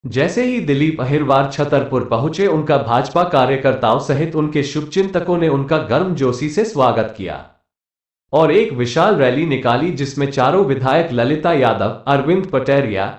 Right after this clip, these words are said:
कामख्या प्रताप सिंह, राजेश बबलू शुक्ला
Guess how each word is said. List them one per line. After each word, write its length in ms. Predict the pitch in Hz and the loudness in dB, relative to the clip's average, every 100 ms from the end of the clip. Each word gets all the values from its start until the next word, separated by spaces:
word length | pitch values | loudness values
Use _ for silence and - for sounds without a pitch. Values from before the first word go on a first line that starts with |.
| - | -2
कामख्या 420 | 160 170 165 185 | 0 0 0 -2
प्रताप 460 | 214 135 - 104 - | 0 -2 0 -2 -4
सिंह, 400 | - 123 139 - - | -8 -8 -8 -14 -4
राजेश 520 | 120 120 147 202 151 | 0 2 2 0 0
बबलू 260 | 127 123 139 | 0 0 -2
शुक्ला 420 | - 113 - 95 | -4 -8 -6 -6